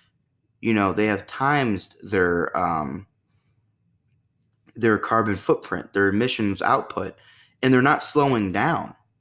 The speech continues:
right? There, a lot of developed countries are quadrupling their, if not higher, their carbon footprint and their emissions, and they're, they're going unregulated, right? These people are going, they're going unregulated.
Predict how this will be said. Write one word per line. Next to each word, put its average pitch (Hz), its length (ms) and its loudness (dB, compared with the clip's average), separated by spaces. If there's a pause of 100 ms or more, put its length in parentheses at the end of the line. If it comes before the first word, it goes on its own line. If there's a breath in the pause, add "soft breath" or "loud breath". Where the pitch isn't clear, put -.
right? 98 340 -2 (420 loud breath)
There, 110 100 2
a 110 40 4
lot 107 200 4
of 165 100 0
developed 107 500 0
countries 90 580 -4
are 92 200 2
quadrupling 92 1000 -2 (340 soft breath)
their, 90 520 2 (240)
if 101 200 2
not 95 220 2
higher, 90 500 0
their 90 400 2
carbon 92 420 0
footprint 87 420 -4
and 85 80 -4
their 85 100 -2
emissions, 82 520 -6
and 92 140 -2
they're, 95 260 0
they're 110 140 2
going 120 240 4
unregulated, 101 1000 2 (460)
right? 90 200 0
These 95 140 -8
people 107 320 0
are 98 80 2
going, 101 200 2
they're 98 120 0
going 101 180 2
unregulated. 90 920 0